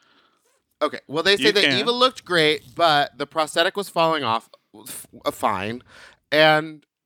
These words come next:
Speaker 1: her look was too spot on. Now, all I have to say about this is that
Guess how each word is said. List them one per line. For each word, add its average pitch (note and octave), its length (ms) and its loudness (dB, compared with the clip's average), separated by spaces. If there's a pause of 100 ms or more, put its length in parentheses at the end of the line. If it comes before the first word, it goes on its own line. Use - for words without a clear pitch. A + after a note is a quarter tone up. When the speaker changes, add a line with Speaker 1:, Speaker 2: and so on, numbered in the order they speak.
(120)
Speaker 1:
her D#3+ 200 -2
look E3+ 180 -6
was D#3+ 240 -4
too G#3 240 -14
spot - 400 -14
on. - 160 -20 (1400)
Now, F#3 280 0 (140)
all E4+ 400 2
I C#4+ 160 2
have G3+ 260 -4
to F#3 100 -16
say F3 180 -2
about C#3 340 -2
this D3+ 220 -4
is B2 180 -10
that A2+ 300 -4